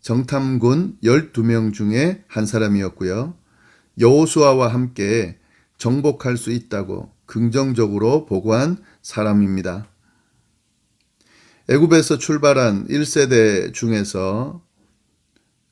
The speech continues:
가나안에 들어간 두 사람이 있는데 그 두 사람이 바로 여호수아와 갈렙입니다. 거기에 포함되는 사람인데요. 유다 지파에 속하는 갈렙이 오늘 본문에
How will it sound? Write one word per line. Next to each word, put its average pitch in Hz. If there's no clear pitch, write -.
가나안에 147
들어간 127
두 110
사람이 135
있는데 104
그 110
두 107
사람이 113
바로 101
여호수아와 113
갈렙입니다. 101
거기에 104
포함되는 120
사람인데요. 101
유다 123
지파에 123
속하는 120
갈렙이 110
오늘 101
본문에 113